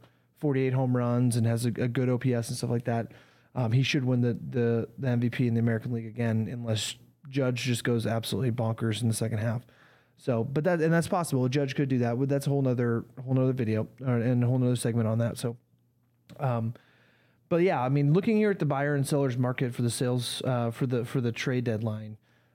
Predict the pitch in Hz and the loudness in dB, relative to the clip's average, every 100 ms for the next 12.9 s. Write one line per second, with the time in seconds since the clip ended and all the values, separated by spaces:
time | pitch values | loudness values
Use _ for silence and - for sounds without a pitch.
0 | _ 135 131 127 139 151 135 123 120 123 | _ -10 -2 -2 0 2 2 2 0 0
1 | 120 120 123 120 117 127 123 117 120 117 | 2 2 2 0 0 0 0 0 0 0
2 | 113 - 110 110 - 135 - 135 131 135 | 0 -2 -2 -2 0 0 2 2 0 2
3 | 185 139 170 143 143 143 139 127 123 131 | 0 2 2 2 -2 0 0 0 0 0
4 | 127 127 123 117 123 123 131 123 123 117 | 2 2 0 -2 0 0 0 0 -2 -2
5 | 117 120 117 127 120 117 120 120 117 _ | 0 0 0 0 0 0 -4 -6 -12 _
6 | _ _ - 120 110 107 110 - 127 - | _ _ -8 -2 0 0 0 0 -2 0
7 | 120 117 120 120 117 - - - - - | 0 2 2 2 0 -2 -6 -10 -14 -20
8 | _ _ 127 120 127 123 123 120 120 117 | _ _ -14 -2 0 2 2 0 0 0
9 | 117 117 117 120 117 117 - 127 120 120 | 0 0 0 2 2 0 -4 -4 -4 -2
10 | 120 123 123 - 127 131 120 123 127 120 | -2 -2 -2 -2 2 2 2 0 0 0
11 | 120 120 117 113 110 110 120 113 113 117 | 2 2 2 0 0 2 2 2 0 0
12 | 117 110 120 117 113 113 113 113 | -2 -2 -4 -4 -2 0 0 -2